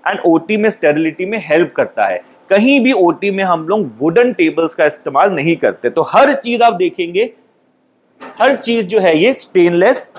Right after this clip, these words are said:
steel की बनी है। एसीज जो हैं, हम हर corner पे एक एसी लगाते हैं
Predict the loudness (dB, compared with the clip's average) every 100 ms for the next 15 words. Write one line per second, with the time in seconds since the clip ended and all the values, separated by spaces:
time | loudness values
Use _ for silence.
0 | -20 -20 -10 -4 -2 -2 -6 -12 -14 -20
1 | -20 _ -20 -6 0 2 2 2 2 0
2 | -4 -2 0 0 0 0 0 -2 -8 -2
3 | 2 2 0 0 2 2 2 0 0 -2
4 | -2 -2 0 -4 -6 -4 -4 -2 0 2
5 | 2 0 -2 -10